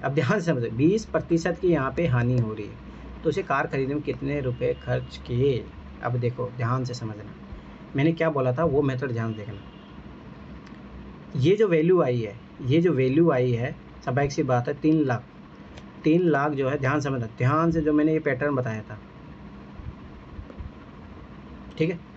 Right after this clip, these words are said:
ये कितने percentage का value है? अस्सी परसेंटेज की value है। ये अस्सी परसेंटेज का मान है ना, कि बीस परसेंटेज जब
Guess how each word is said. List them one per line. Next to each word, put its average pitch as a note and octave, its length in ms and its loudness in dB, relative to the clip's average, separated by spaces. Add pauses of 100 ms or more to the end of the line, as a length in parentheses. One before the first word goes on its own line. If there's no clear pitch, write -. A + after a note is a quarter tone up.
(420)
ये F#3 60 6
कितने F#3 280 2
percentage G3 420 2
का G#3 80 4
value F#3+ 280 6
है? G#3 140 0 (260)
अस्सी G#3+ 400 0
परसेंटेज E3 680 4
की F3+ 160 4
value D3 300 4
है। B2+ 220 0
ये D3+ 60 6
अस्सी D#3 180 2
परसेंटेज G3 360 2
का G#3 100 4
मान G3 220 4
है D3+ 60 4
ना, E3+ 140 0 (140)
कि D#3+ 60 2
बीस E3 240 4
परसेंटेज E3+ 460 2
जब D#3+ 220 2